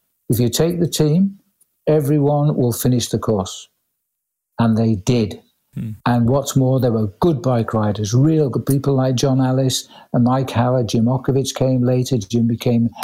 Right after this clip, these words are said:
Speaker 1: the manager and owner of the seven eleven team that went to the Tour de France.
Speaker 2: Hmm.
Speaker 1: Uh, Christian Van der Velde was one of his riders, as was Bob Roll, et cetera.
Speaker 2: Hmm.
Speaker 1: So the Americans were starting.
Speaker 2: Hmm.
Speaker 1: Within the, I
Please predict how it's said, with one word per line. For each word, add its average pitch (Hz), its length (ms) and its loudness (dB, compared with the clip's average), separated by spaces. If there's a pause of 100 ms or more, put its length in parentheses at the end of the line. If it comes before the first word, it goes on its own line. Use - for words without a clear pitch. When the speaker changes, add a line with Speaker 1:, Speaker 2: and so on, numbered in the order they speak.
(200)
Speaker 1:
the 127 300 0
manager 127 500 2
and 123 220 0
owner 123 340 2
of 110 100 -4
the 113 100 -6
seven 127 280 0
eleven 127 380 0
team 135 300 0
that 135 80 -2
went 120 220 0
to 113 60 -12
the 110 140 -4
Tour 120 160 0
de 104 80 -2
France. 120 400 -4 (220)
Speaker 2:
Hmm. - 80 -8 (260)
Speaker 1:
Uh, - 340 -2
Christian 117 340 0
Van 120 160 0
der 117 80 0
Velde 127 300 0
was 117 160 0
one 123 180 0
of 117 80 0
his 113 160 -2
riders, 120 560 -2
as 117 180 -2
was 107 100 -2
Bob 113 260 -2
Roll, 117 220 0
et - 100 -4
cetera. 110 340 -2
Speaker 2:
Hmm. 110 100 -6 (100)
Speaker 1:
So 180 480 0
the 147 180 2
Americans 151 560 2
were 139 80 2
starting. 104 480 -2 (280)
Speaker 2:
Hmm. 110 260 2
Speaker 1:
Within 131 220 6
the, 139 280 2
I 120 60 2